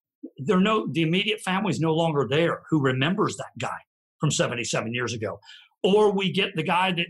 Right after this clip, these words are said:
is eight years old back then and remembers their uncle holding them one time and kind of remembers a guy in uniform, and now they're in their eighties. And these families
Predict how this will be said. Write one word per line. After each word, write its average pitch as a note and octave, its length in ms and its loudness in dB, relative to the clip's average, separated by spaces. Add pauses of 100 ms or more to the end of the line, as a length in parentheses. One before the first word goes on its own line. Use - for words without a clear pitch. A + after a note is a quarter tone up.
is D3 220 -2
eight F3 160 -2
years E3 260 2
old E3+ 400 2 (100)
back C3 240 -2
then C#3+ 200 0
and C#3+ 100 -2
remembers D#3 460 0
their D#3 100 -2 (100)
uncle E3 280 2
holding D#3+ 380 2
them B2 160 -6
one A#2+ 180 -4
time C#3 340 -2 (420)
and E3 300 0
kind G3 240 0
of F#3 80 0
remembers E3 460 2
a D3 60 2
guy D#3 200 0
in C3 160 0
uniform, C3+ 600 0 (440)
and D3+ 100 2
now E3+ 200 2
they're F#3+ 160 2
in G3 120 0
their F3+ 120 4
eighties. - 640 -2 (560)
And D3+ 380 -2 (360)
these F3+ 320 0
families F#3+ 640 0